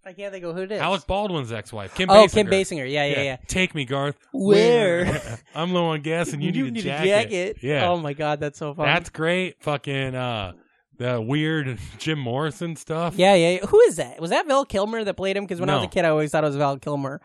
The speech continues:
Speaker 2: Uh-uh.
Speaker 1: 'Cause Val
Speaker 2: Val
Speaker 1: Kilmer
Speaker 2: Kilmer.
Speaker 1: played him in The
Speaker 2: Yeah,
Speaker 1: Doors, you
Speaker 2: yeah,
Speaker 1: know?
Speaker 2: yeah. And also, uh, I love, uh,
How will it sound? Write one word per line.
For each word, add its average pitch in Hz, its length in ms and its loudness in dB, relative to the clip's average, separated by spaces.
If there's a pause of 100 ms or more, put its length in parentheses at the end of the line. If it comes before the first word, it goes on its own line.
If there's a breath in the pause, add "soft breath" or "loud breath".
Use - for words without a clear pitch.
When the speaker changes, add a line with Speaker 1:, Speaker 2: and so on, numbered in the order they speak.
Speaker 2:
Uh-uh. 123 280 -6
Speaker 1:
'Cause 180 160 2
Val 175 200 6
Speaker 2:
Val 143 120 4
Speaker 1:
Kilmer 180 180 2
Speaker 2:
Kilmer. 147 120 2
Speaker 1:
played 160 160 4
him 160 100 0
in 151 100 0
The 143 160 0
Speaker 2:
Yeah, 165 120 4
Speaker 1:
Doors, 139 360 4
you - 80 -2
Speaker 2:
yeah, 120 60 0
Speaker 1:
know? - 100 0
Speaker 2:
yeah. 120 180 -2 (300 soft breath)
And 127 100 -4
also, 135 600 -2
uh, 117 280 -4
I 117 80 -8
love, 117 300 -6
uh, 104 300 -6